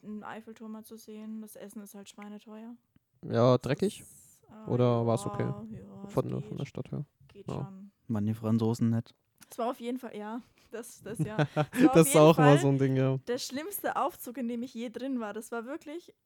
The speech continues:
Speaker 1: ein Ein-Personen-Aufzug und wir haben unsere Koffer reingebracht und kein weiterer konnte mit rein. Also wir haben unsere
Speaker 2: Mhm.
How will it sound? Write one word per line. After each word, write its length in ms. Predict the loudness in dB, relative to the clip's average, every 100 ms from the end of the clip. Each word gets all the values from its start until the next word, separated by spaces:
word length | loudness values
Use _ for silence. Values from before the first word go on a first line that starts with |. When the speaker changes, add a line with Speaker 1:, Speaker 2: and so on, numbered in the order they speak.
| _
Speaker 1:
ein 240 | -10 -10
Ein-Personen-Aufzug 1400 | -8 -8 -8 -8 -8 -8 -8 -6 -8 -6 -8 -10 -14 -14 -10
und 120 | -8
wir 100 | -8
haben 140 | -8 -10
unsere 260 | -12 -14
Koffer 420 | -12 -8 -6 -6 -8
reingebracht 680 | -8 -8 -8 -8 -8 -10
und 200 | -12 -14
kein 360 | -10 -8 -8 -8
weiterer 340 | -8 -8 -12
konnte 260 | -12 -10 -10
mit 140 | -10
rein. 200 | -10 -10
Also 140 | -12 -14
wir 60 | -16
haben 60 |
unsere 240 | -16 2
Speaker 2:
Mhm. 60 | 6